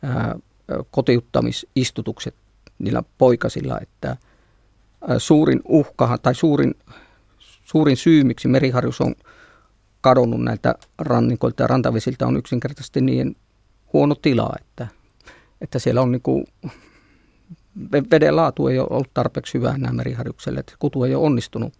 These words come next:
onnistunut siellä, että tot-, mutta että meriharjuksenkin osalta on siinä mielessä valoa tunnelin päästä, että se on kokonaan rauhoitettu tällä hetkellä, että se säilyisi lajistossa ja sitten se,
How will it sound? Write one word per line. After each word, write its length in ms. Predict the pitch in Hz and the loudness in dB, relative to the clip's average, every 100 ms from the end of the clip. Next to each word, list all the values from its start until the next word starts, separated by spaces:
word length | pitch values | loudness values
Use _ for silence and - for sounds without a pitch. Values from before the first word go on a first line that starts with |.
| _ _ - - _ _ - | _ _ -20 -20 _ _ -4
onnistunut 500 | 131 123 110 131 120 | 0 2 0 -4 -6
siellä, 340 | - 127 123 127 | -6 -6 -4 -6
että 260 | - - - | -12 -20 -16
tot-, 460 | 151 _ _ _ - | -16 _ _ _ -8
mutta 460 | 123 - 127 120 - _ _ _ _ - | -8 -4 -2 -2 -4 _ _ _ _ -20
että 160 | 165 135 | -6 2
meriharjuksenkin 800 | 135 165 143 139 - 139 139 - _ _ - | 4 4 4 0 -2 -2 -2 -8 _ _ -2
osalta 420 | 156 160 131 131 | 2 2 0 0
on 120 | 127 | 0
siinä 240 | - 160 131 | 2 4 4
mielessä 320 | 127 120 131 | 2 0 2
valoa 260 | 139 131 | 4 4
tunnelin 380 | 120 143 127 117 | 4 2 2 0
päästä, 400 | - 127 - 127 | 0 -2 -2 -4
että 220 | 123 - | -6 -6
se 100 | 127 | -4
on 120 | 127 127 | -4 -2
kokonaan 400 | 147 143 127 117 | -2 0 0 0
rauhoitettu 640 | 151 151 135 123 - - | 2 4 2 -4 -8 -8
tällä 200 | - 131 | -2 0
hetkellä, 360 | 123 123 - 120 | 0 -2 -4 -4
että 160 | 123 - | -6 -10
se 80 | |
säilyisi 420 | 120 - 135 120 127 | -2 2 2 0 -2
lajistossa 540 | 127 117 - 120 135 | -2 -2 -8 -8 -6
ja 100 | 127 | -4
sitten 300 | 135 - - | -6 -6 -6
se, 200 | - | -4